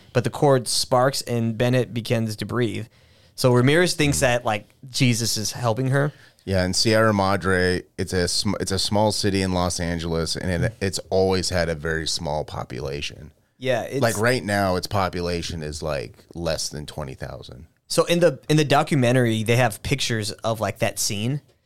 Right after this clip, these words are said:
Speaker 1: So, like, the dad, like, heard, heard his, uh, daughter screaming 'cause she's what? What did I say? Sixteen? Yeah, she's sixteen.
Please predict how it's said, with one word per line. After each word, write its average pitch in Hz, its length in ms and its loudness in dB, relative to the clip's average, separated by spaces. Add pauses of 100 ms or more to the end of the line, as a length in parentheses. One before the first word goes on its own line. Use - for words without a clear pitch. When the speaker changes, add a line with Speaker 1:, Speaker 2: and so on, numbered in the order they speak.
(340)
Speaker 1:
So, 131 240 2
like, 113 400 0
the 127 100 0
dad, 117 540 2
like, 107 180 0
heard, 131 460 2 (160)
heard 127 280 0
his, 110 300 -2
uh, 95 340 -4
daughter 110 300 0
screaming 107 460 -6
'cause - 120 -14
she's 104 240 -8
what? 71 240 -12 (280)
What - 80 -10
did 110 80 0
I 113 40 -2
say? 117 200 -4
Sixteen? 147 560 -2
Yeah, 113 140 0
she's 117 160 -2
sixteen. 120 680 -2